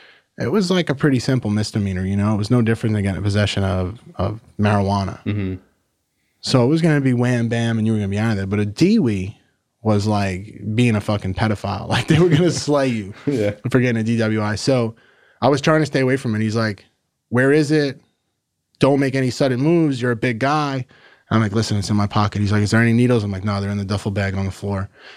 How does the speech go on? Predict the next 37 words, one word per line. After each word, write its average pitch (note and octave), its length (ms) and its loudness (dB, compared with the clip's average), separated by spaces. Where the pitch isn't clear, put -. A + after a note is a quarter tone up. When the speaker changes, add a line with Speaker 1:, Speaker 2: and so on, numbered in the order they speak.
Speaker 1:
And G2+ 80 -2
he G2+ 80 0
put C3 160 0
me C3+ 80 2
in A#2 60 2
handcuffs A#2 400 -2
and G#2+ 80 -2
he's G2 100 -4
like, G2+ 120 -4
"Go A2 120 0
sit, - 320 -6
go A2+ 80 0
sit A2 180 0
on G#2+ 100 0
the G2+ 60 -2
grass G2+ 320 -2
there." F#2 80 -10
I F#2+ 60 -4
sat A#2 180 0
on A2+ 80 0
the A#2 60 0
grass, C#3 240 0
and A#2 60 -4
I've E3 100 2
been G#3+ 120 4
arrested D#3 380 0
enough A2 300 -2
to A#2 100 -6
know A2+ 240 0
that, G2+ 180 -6
like, G#2 200 -6
when A2 100 0
they B2 100 0
catch - 240 -2
you F3 60 0
with C3 100 0
heroin, C3 460 0